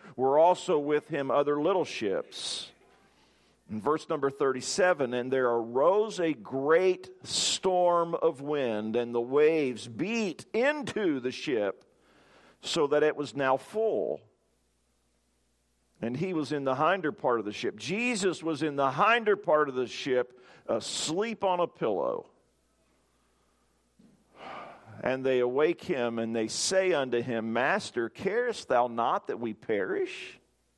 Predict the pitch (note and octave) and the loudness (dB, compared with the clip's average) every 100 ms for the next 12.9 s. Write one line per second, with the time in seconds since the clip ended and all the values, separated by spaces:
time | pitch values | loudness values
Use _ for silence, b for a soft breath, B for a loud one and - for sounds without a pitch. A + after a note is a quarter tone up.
0 | _ _ _ _ _ _ - - _ _ | _ _ _ _ _ _ -20 -20 _ _
1 | _ _ _ _ _ _ _ _ _ _ | _ _ _ _ _ _ _ _ _ _
2 | _ - B3+ D4 - C4+ A#3 - _ b | _ -6 -4 -4 2 2 2 -4 _ b
3 | b b b G3+ G#3 B3+ C4 D#4 - A#3+ | b b b -10 -6 -6 -2 -4 2 2
4 | A#3 F3 F#3+ E3 C#3+ D#3+ - A3 A3 G#3+ | 4 2 4 4 4 0 2 6 6 6
5 | F3 F#3 - A#3 A#3 B3 A3+ A3 G#3+ - | 0 -6 0 4 4 6 4 6 4 0
6 | A3 G#3 G3 G#3 - G#3 G3+ C#4+ D4 - | 0 4 4 4 2 -4 -2 -2 -2 -4
7 | - G#3+ A3 A#3 A3+ A3+ F#3 G#3 G3+ E3+ | -6 -2 4 6 8 6 4 2 2 4
8 | F#3+ F#3+ F#3+ F#3+ F#3+ E3+ F3+ F3 D3+ D3 | 4 6 4 0 -4 4 4 4 2 4
9 | E3+ F#3 F3+ F3 E3+ D3 E3+ - - E3+ | 4 4 2 0 -2 -2 -4 -2 0 4
10 | D#3 D#3+ E3 D#3+ D3 D#3 D#3 E3+ D3+ C#3 | 4 2 0 -4 0 0 2 0 0 -4
11 | C3+ - E3 D#3+ D3+ C#3+ C#3+ D#3 C#3+ C3+ | -6 -6 -2 0 0 -2 -4 -4 -2 0
12 | C3+ C3 B2 B2+ A#2+ A#2+ - - | 0 0 -2 -2 -2 -6 -12 -14